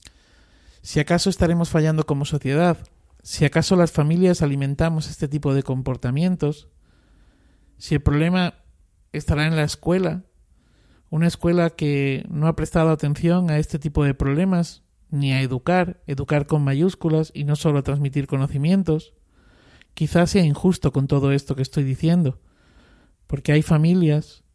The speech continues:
hay escuelas, hay padres, madres, hay maestros, maestras, hay profesores,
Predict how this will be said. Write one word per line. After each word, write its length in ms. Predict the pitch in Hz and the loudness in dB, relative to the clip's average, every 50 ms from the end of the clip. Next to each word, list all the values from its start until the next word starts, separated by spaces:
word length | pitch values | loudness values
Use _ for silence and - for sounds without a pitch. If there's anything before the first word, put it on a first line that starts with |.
| _ _ _ _ _ _ _ _ _ | _ _ _ _ _ _ _ _ _
hay 220 | - - 139 143 135 | -6 -4 -2 0 0
escuelas, 680 | 135 - - 147 156 165 165 147 135 143 - - - _ _ _ _ _ _ _ _ _ _ _ _ _ _ | -2 -2 2 2 4 4 4 2 0 -2 -4 -8 -20 _ _ _ _ _ _ _ _ _ _ _ _ _ _
hay 160 | - 143 143 | -2 -2 0
padres, 460 | 131 - 160 165 170 165 147 143 139 | 2 2 4 4 6 4 4 2 2
madres, 600 | 151 147 151 160 165 156 135 131 131 - - _ _ _ _ _ _ _ _ _ _ _ _ _ _ _ _ _ _ _ _ - | 2 2 4 4 4 4 2 0 -2 -4 -10 _ _ _ _ _ _ _ _ _ _ _ _ _ _ _ _ _ _ _ _ -8
hay 260 | - - 131 139 135 | -4 -2 -2 0 0
maestros, 720 | 143 139 135 139 143 160 165 - - - 139 135 135 127 | 0 0 0 2 2 0 0 -2 -2 -2 0 0 0 0
maestras, 760 | 147 135 135 143 151 156 - - - 127 127 123 - - _ _ _ _ _ _ _ _ _ _ _ _ _ _ - | 2 2 4 4 2 2 0 -2 -2 -2 -2 -2 -4 -8 _ _ _ _ _ _ _ _ _ _ _ _ _ _ -10
hay 60 | 143 | -6
profesores, 840 | - - 135 131 143 135 - 165 160 147 135 123 123 - - _ | -2 -2 -2 0 -2 0 2 4 4 4 4 0 -2 -6 -12 _